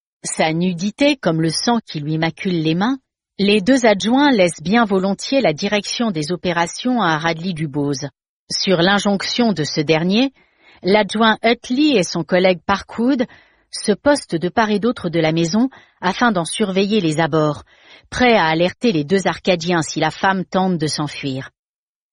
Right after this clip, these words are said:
Dubose a décidé de pénétrer dans la maison en passant par la porte principale en compagnie de Yergen, mais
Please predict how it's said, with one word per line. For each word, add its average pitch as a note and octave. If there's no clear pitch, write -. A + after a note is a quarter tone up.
Dubose G3
a D3+
décidé E3+
de C#3+
pénétrer F3+
dans C#3+
la C#3+
maison D#3
en F3+
passant G#3+
par D#3
la D#3
porte G#3+
principale G3+
en F3
compagnie G3+
de D#3
Yergen, D#3
mais F#3+